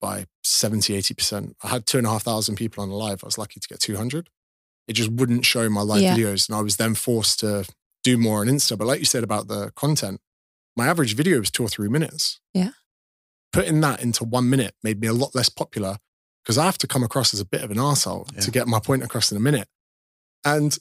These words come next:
Speaker 1: the videos where I had the text at the top and the bottom, having to take something like protein, macros, or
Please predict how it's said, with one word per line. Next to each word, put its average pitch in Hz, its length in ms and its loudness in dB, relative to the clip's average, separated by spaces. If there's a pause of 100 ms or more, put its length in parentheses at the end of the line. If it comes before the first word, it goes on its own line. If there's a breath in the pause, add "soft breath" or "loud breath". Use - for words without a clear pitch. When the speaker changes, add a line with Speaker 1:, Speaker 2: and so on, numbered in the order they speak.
(100)
Speaker 1:
the 135 120 0
videos 160 360 6
where 135 100 4
I - 20 2
had 123 120 0
the 123 80 -2
text - 360 -2
at 127 60 -16
the 123 60 -6
top - 200 -2
and 117 80 -2
the 107 60 0
bottom, 95 440 -4 (760)
having 160 260 2
to 117 120 -2
take 123 240 -2
something 104 320 -2
like 101 180 -6
protein, 113 440 2
macros, 110 600 -2
or 98 200 -10